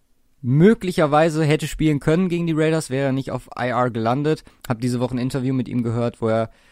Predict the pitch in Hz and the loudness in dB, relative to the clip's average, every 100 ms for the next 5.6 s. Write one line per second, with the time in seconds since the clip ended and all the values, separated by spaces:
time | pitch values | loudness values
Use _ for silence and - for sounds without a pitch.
0 | - - 117 - - 104 120 139 - 131 | -16 -6 -4 -4 -8 -4 -2 -2 -2 -4
1 | 120 - _ _ 135 123 127 131 123 104 | -4 -14 _ _ -6 0 0 2 0 0
2 | 127 147 - 127 123 - 143 151 135 - | -2 -4 -2 -2 -2 -2 -6 -2 -4 -2
3 | 123 131 143 147 139 - _ - 120 113 | -2 0 2 0 -2 -8 _ -4 -2 0
4 | 123 131 123 127 - - 123 123 117 113 | 0 -2 -4 -6 -8 -6 -4 -2 -4 -4
5 | 127 - 117 127 127 | -6 -8 -4 0 -2